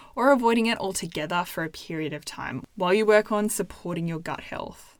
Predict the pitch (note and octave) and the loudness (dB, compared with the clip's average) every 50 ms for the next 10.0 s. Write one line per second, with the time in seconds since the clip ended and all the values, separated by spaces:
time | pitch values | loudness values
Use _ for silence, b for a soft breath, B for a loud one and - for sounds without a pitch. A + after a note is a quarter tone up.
0 | _ _ _ _ _ _ - - B3+ B3 B3+ B3+ - - - B3 C4 B3+ D4+ D4+ | _ _ _ _ _ _ -4 0 2 4 4 2 2 2 4 4 4 4 4 4
1 | C#4 B3 A3+ A3+ G#3+ G#3 G3+ - G3 F#3 E3+ - - C#4 - - - G3+ F#3 - | 6 4 4 4 2 2 2 2 0 -2 0 -2 -2 -4 -4 -4 -4 -4 -4 -4
2 | - E3 E3 E3 - - D3+ - - - D#3+ - - C#3+ D#3+ - - - - - | -4 -4 -4 -4 -6 -8 -10 -10 -8 -10 -8 -6 -6 -6 -6 -6 -6 -8 -6 -6
3 | - - - - F3+ - _ _ _ _ _ _ _ _ _ b b b b b | -6 -6 -8 -10 -12 -14 _ _ _ _ _ _ _ _ _ b b b b b
4 | - G3+ G3 G#3+ G#3 - B3 A3+ A3 A3+ A3 A3 G#3+ - F#3+ F3+ - G3+ G3+ G#3 | 2 4 6 6 6 6 6 6 6 6 6 4 4 0 -2 -2 0 2 2 2
5 | - - C4 A#3 - - A#3+ - D3 F3+ F3+ - G3 F3+ F3+ E3+ E3 - D3 E3 | 2 2 0 0 0 2 4 4 4 4 4 0 -4 -4 -2 -2 0 -2 -2 -2
6 | - - - D4 D4+ B3 G#3 G3 - - - - G#3+ - - G#3+ A#3 - - C#4 | -4 2 4 6 6 8 6 4 2 -2 -2 0 0 2 2 2 0 2 2 0
7 | C#4 C#4 - - C#4+ C#4 B3+ - _ - G#3 G#3+ A3 A3+ A#3 A#3+ A3+ - E3 E3 | 0 0 0 0 0 0 -2 -2 _ 2 4 6 8 8 8 6 6 4 4 2
8 | E3+ E3+ - - E3 D#3+ D#3+ D#3+ - D#3+ - - F#3+ F3 - - E3+ F3+ F3+ F3 | 2 0 -4 -8 -6 -4 -4 -2 -2 -4 -4 -4 -6 -8 -6 -4 -4 -4 -4 -4
9 | - F#3+ F3+ F3 - - F#3 E3 - - - - F3+ F3+ A3+ C#4+ - - - | -2 -2 -2 -2 -2 -4 -6 -6 -8 -8 -6 -2 2 4 4 4 2 -2 -8